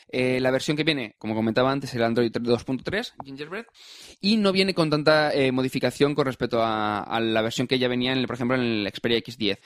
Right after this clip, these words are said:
Es decir, han hecho una capa por encima muy básica, es más, el otro día encontré, creo que fue en el Android de Libre, podías bajarte el launcher para poder instalarte en cualquier móvil,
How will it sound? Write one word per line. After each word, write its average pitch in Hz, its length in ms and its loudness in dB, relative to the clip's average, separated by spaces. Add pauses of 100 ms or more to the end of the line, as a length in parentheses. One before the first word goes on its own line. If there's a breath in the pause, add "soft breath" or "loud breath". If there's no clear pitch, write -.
(160 loud breath)
Es 135 80 0
decir, 127 300 -2 (200 loud breath)
han 156 160 2
hecho 151 240 0
una 143 680 2
capa 156 280 0
por 113 120 -4
encima 113 440 0
muy 123 220 -2
básica, 151 300 0
es 147 80 -4
más, 139 160 -2
el 127 80 -2
otro 151 140 -8
día 156 80 -2
encontré, 135 260 -2
creo 143 160 -2
que 139 40 -4
fue 139 160 -2
en 120 60 -2
el 110 100 0
Android 117 320 2
de 139 80 2
Libre, 151 260 2
podías 117 240 -4
bajarte 113 680 -4
el 101 280 -4
launcher 139 360 -2
para 120 160 -2
poder 117 180 -2
instalarte 117 300 -2
en 110 60 0
cualquier 113 200 -2
móvil, 170 320 -2